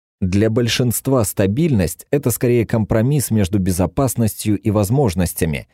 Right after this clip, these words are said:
когда люди находят в себе ровно столько энергии, чтобы поддерживать свое устойчивое положение,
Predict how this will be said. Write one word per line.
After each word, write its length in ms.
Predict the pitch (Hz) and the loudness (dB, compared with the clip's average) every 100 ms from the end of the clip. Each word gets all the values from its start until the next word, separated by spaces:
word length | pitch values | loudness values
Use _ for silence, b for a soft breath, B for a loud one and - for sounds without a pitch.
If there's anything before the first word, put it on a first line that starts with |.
| _ | _
когда 300 | - 95 98 | -4 0 2
люди 240 | 95 92 92 | 2 2 0
находят 480 | 87 - 107 95 - | 0 0 0 0 -4
в 60 | |
себе 320 | - 98 95 110 | -6 -2 0 2
ровно 320 | 98 90 85 | 2 0 -2
столько 540 | - - 110 - 87 | -2 0 -2 0 0
энергии, 400 | 92 139 107 92 | 2 0 0 -2
чтобы 280 | 82 110 95 | 0 0 -2
поддерживать 800 | - 92 90 110 127 92 104 - | -2 -2 -2 -2 -2 0 -2 0
свое 280 | 95 92 92 | 0 2 0
устойчивое 720 | 87 - 110 104 - 101 95 | -4 -4 -2 -2 0 0 0
положение, 760 | 110 110 120 139 101 82 71 | 0 0 2 0 2 0 -4